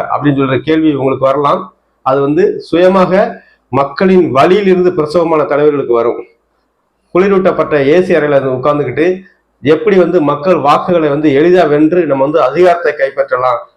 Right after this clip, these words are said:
அப்படின்ற அதிகார போதையில இருக்கவங்களுக்கு தெரியறதுக்கான வாய்ப்புகள் குறைவு அப்படிங்கிறது தான் உண்மை.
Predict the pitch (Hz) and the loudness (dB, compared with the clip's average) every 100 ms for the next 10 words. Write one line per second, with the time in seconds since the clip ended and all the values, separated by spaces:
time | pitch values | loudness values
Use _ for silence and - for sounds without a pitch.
0 | _ 123 131 147 131 156 170 101 127 156 | _ -4 -2 -2 0 -2 0 -4 -2 0
1 | 160 170 156 131 151 160 143 123 127 131 | 0 0 -2 0 0 0 -2 -2 -2 -2
2 | 156 151 175 160 147 127 117 139 185 185 | -4 0 0 0 -2 -2 2 2 0 -2
3 | 175 131 156 170 147 123 123 123 123 156 | -4 -2 0 2 0 -4 -2 0 0 -2
4 | 110 92 - 135 139 | -4 -6 -8 -2 -2